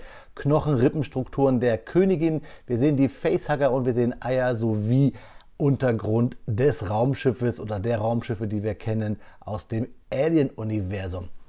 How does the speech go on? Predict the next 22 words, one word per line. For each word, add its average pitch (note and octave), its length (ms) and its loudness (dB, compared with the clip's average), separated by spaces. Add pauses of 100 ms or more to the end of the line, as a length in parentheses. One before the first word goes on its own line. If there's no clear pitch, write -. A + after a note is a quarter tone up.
So, B2+ 200 0
schauen C#3 240 -2
wir D3+ 80 0
uns C3+ 120 -2
die B2+ 80 0
Rückseite F3+ 480 6
an. F#3+ 220 2 (600)
Da A#2 140 0
sehen C#3 220 4
wir C3+ 80 2
nämlich C3 200 0
eigentlich B2 220 -2
die A#2+ 140 -2
Szenerie B2 340 0
noch A#2+ 140 0
mal A2+ 160 -2
etwas A2 380 -6 (140)
ähnlich, F3 600 4 (400)
nur C3+ 220 4
dass C3 220 2
wir A#2+ 80 4
hier C3 520 2